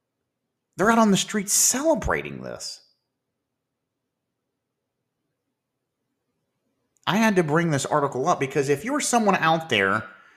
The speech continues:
you know my stance on abortion. But if you're someone out there and you're applauding this, or maybe you're on the abortion side, but yet you didn't know that this was in,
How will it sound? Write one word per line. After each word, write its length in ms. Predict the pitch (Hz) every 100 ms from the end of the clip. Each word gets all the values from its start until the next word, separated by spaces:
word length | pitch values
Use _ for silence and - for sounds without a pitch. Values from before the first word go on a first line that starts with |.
| _ _ _ _ _ _ _ -
you 100 | 185
know 140 | 220
my 140 | 196 156
stance 380 | - 156 143
on 100 | 127
abortion. 500 | 104 90 58 - 60 - - _ _ -
But 100 | 147
if 80 | 156
you're 120 | 254
someone 280 | - 277 214
out 240 | 151 156
there 140 | 156 139
and 80 | 123
you're 160 | 151
applauding 560 | 131 - 98 104 127 120
this, 440 | 123 156 - - _ _ _ _ _ _ _ _ _ _ _ _ _ _ _ _ _ -
or 100 | 135
maybe 220 | 165 196
you're 280 | 175 165 165
on 200 | 160 165
the 140 | 156 135
abortion 640 | 110 131 131 139 147 143
side, 540 | 139 127 135 160 175 156 -
but 140 | 117
yet 200 | 135 107
you 160 | 135 170
didn't 360 | 185 135 135
know 260 | 127 139 139
that 160 | 110
this 220 | 127 127 123
was 240 | 127 - _ 127
in, 480 | 127 151 175 156